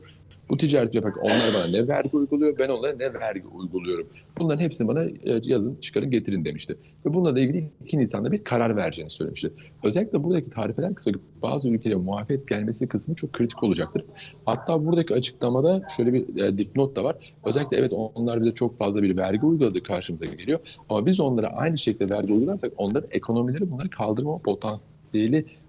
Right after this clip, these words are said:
vadede bir de dipnot geçmişti aslında baktığımızda burada. Bu şunu demek oluyor aslında, tarifeler belirsizliği nispeten de olsa devam edecektir ama tarifeler belirsizliği nispeten de olsa devam ederken bu tarz muafiyet kararlarının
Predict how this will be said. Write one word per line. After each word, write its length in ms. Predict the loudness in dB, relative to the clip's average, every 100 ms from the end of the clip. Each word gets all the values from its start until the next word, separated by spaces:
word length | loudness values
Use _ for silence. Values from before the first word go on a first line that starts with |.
| -4
vadede 380 | -2 0 0 2
bir 40 |
de 140 | 2
dipnot 400 | 0 0 0 0
geçmişti 440 | -2 -2 -4 -6 -6
aslında 280 | -6 -4 -4
baktığımızda 380 | -2 -2 0
burada. 180 | 0 -2 -4 -20 -4
Bu 140 | 0
şunu 180 | 2 4
demek 240 | 4 4
oluyor 160 | 2 2
aslında, 180 | 0 -2
tarifeler 480 | -2 -2 -4 -2
belirsizliği 760 | 0 0 -2 -10 -12 -4 -4 -4
nispeten 520 | -8 -2 0 2 2
de 40 | 2
olsa 220 | 2 0
devam 280 | 0 -2 -8
edecektir 400 | -8 -10 -6 -2
ama 240 | -2 -2 -8 -20 -20 -2
tarifeler 500 | 0 2 2 0 0
belirsizliği 280 | -2 -2 -4
nispeten 460 | -2 -2 0 0
de 40 | 0
olsa 240 | -2 -2
devam 160 | -4 -4
ederken 320 | -6 -6 -4
bu 40 |
tarz 200 | -2 -2
muafiyet 600 | -2 -2 -2 2 2 2
kararlarının 540 | 0 0 0 -2 -6